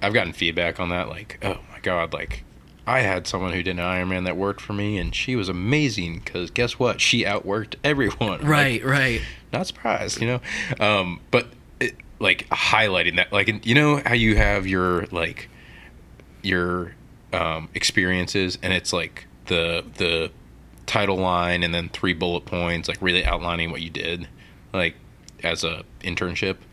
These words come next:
Speaker 1: Like, what if instead you put Iron Man there or paraglide in there and then told that little story? <laughs> Like, and someone's like, "All right, this is completely out of the box, but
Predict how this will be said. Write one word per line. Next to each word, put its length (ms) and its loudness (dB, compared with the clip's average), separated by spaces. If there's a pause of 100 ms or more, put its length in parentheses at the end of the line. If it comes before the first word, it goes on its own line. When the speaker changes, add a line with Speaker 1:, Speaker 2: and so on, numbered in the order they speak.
(300)
Speaker 1:
Like, 100 -10
what 120 4
if 120 0
instead 460 0
you 80 -4
put 360 -4 (880)
Iron 280 2
Man 220 -2
there 400 -6
or 320 -4 (400)
paraglide 560 2
in 140 -8
there 320 -2 (240)
and 140 -4
then 200 0
told 400 -2
that 220 2
little 160 -6
story? 400 0
<laughs> 40 -8 (480)
Like, 300 -2 (760)
and 180 0
someone's 260 0
like, 220 -8 (500)
"All 80 4
right, 280 2
this 180 4
is 200 2
completely 600 4
out 140 4
of 60 -4
the 60 -6
box, 460 -2
but 300 -2